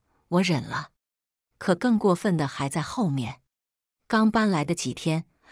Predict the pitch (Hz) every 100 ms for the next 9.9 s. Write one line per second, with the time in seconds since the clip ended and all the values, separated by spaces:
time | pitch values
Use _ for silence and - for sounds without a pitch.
0 | - - 202 208 - 226 170 - 170 220
1 | 170 - 233 220 151 117 135 _ _ -
2 | - - 185 - 190 - 180 202 277 269
3 | - 233 135 135 165 - 110 117 196 165
4 | - 160 127 151 156 110 110 175 170 -
5 | 214 214 - 120 - _ _ - _ -
6 | 294 302 - 269 - - 143 151 190 214
7 | 131 139 117 - 180 - 240 - _ _
8 | - - 180 185 247 208 247 196 165 -
9 | 165 - 170 127 107 - 117 110 156